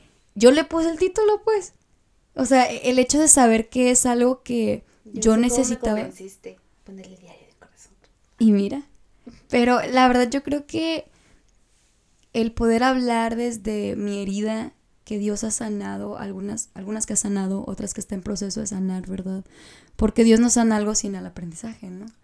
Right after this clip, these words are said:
Speaker 2: O heridas que se vuelven a abrir.
Speaker 1: Ajá, o sea, y yo creo que hablar desde esa perspectiva, desde una sanidad y desde una herida, hablar de las experiencias que hemos tenido, que yo he tenido en mi vida, es como,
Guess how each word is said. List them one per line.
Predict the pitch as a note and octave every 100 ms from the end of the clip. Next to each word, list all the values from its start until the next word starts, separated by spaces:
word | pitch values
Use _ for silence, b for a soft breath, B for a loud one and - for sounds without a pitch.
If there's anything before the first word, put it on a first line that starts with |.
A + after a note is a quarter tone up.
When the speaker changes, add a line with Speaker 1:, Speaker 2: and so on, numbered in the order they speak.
| _
Speaker 2:
O | A3 A3
heridas | A3+ A#3+ C4
que | C4+
se | B3
vuelven | G#3+ A3 A#3+
a |
abrir. | A3+ A#3 C#4 _ _ - _ _
Speaker 1:
Ajá, | A#3+ A3 A#3+ C4+ B3+
o |
sea, | A#3 A3+ G#3+
y | A3
yo | G#3+
creo | G#3+ A#3 A3+
que | A#3+ B3+ B3 - b b b
hablar | A3 G#3+ G#3+ G3+
desde | A3+ A#3
esa | A3+ B3
perspectiva, | B3 B3 G#3+ G#3 - G3+ G#3 G#3 -
desde | F3+ G3+ F#3+
una | G3+ G#3
sanidad | A3 A3 G#3 F#3 F#3+
y | G3+
desde | F#3
una | F#3 F#3
herida, | F#3 F#3+ G3 F#3+ b b b
hablar | - G3+ G3+ G3
de | G3
las | G#3 A3
experiencias | A3+ G#3 G3+ G3+
que | -
hemos | G3+ G#3
tenido, | G3+ G3 G3 F#3+
que | G3 F#3+
yo |
he | G3+
tenido | G#3 G#3+ G#3 G3+
en | G#3
mi | G3
vida, | F#3+ F#3+
es | F#3+ -
como, | G#3+ G3 F#3 F3+